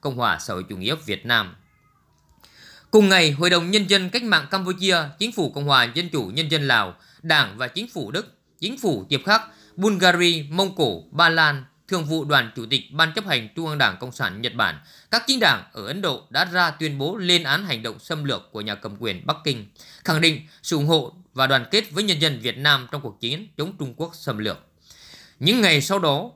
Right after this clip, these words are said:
Đoàn Chủ tịch Xô Viết tối cao của Liên Xô, Chính phủ Hungary, Afghanistan, Mozambique, Hội đồng Quân chính lâm thời Ethiopia, Albania, các đảng Cộng sản Pháp, Brazil, Ý, Đức,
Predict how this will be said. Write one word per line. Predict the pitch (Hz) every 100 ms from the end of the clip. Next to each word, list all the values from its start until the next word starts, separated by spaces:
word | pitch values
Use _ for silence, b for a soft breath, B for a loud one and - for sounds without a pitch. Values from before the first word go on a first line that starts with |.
| -
Đoàn | 151 151 143
Chủ | 135
tịch | 143 143
Xô | - 208
Viết | 185 247 - -
tối | 220 -
cao | 180 160 147
của | 110
Liên | 147
Xô, | 147 156 135 - _ _ _ -
Chính | 233
phủ | 240 147
Hungary, | 107 190 175 165 160 147 139
Afghanistan, | - 208 160 175 202 - 160 147 131 b b b
Mozambique, | 170 185 185 175 240 - _ _
Hội | 165 160
đồng | 156 135 110 - _ _ _
Quân | - 202 -
chính | 175 247
lâm | 196 151
thời | 151 120
Ethiopia, | - 160 180 160 160 156 147 131 -
Albania, | 175 160 165 156 151 135 127 b b b b
các | 254
đảng | 240 147 -
Cộng | 156
sản | 160 127 95
Pháp, | 175 220 247 _ _ _ 131 _ _ _
Brazil, | 135 185 160 180 165 147 - _
Ý, | 135 143 202 262 b b
Đức, | - 214 -